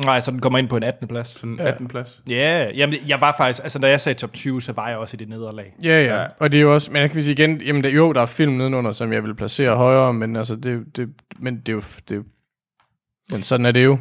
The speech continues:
Speaker 3: Altså, <clears throat> øh, jeg synes, øh, jeg synes, attende pladsen er, er fin.
Speaker 1: Fedt.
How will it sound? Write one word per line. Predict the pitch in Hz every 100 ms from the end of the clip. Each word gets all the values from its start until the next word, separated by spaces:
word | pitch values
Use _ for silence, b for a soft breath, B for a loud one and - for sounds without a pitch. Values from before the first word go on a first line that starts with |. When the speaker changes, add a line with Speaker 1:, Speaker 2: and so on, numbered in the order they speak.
| -
Speaker 3:
Altså, | - 120 101 -
<clears throat> | - -
øh, | 123 113 107 110
jeg | 120
synes, | - 123 - 117
øh, | 113 113 110 120 B B B B B B B B B
jeg | -
synes, | 120 127 123 - - - - - -
attende | 120 - 110
pladsen | 113 110 - 104 104
er, | 110 113 113 120 - - - -
er | 139
fin. | - 120 110 - _ _
Speaker 1:
Fedt. | - 180 269